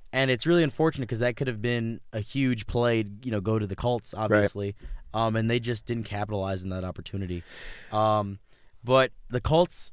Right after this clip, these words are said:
Speaker 1: as a, just as a team right now, they've, they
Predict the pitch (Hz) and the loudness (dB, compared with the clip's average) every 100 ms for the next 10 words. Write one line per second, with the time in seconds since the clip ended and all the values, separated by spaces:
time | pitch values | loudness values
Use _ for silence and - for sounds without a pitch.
0 | - 127 127 127 123 120 120 110 113 - | -4 0 2 2 0 0 -2 -6 -10 -10
1 | - 113 107 101 151 156 147 147 143 147 | -6 -4 -4 -4 -2 0 0 0 2 4
2 | 143 - - - 113 151 131 - - - | 4 2 -6 -10 -2 -2 -2 -10 -18 -6
3 | 135 165 | -2 0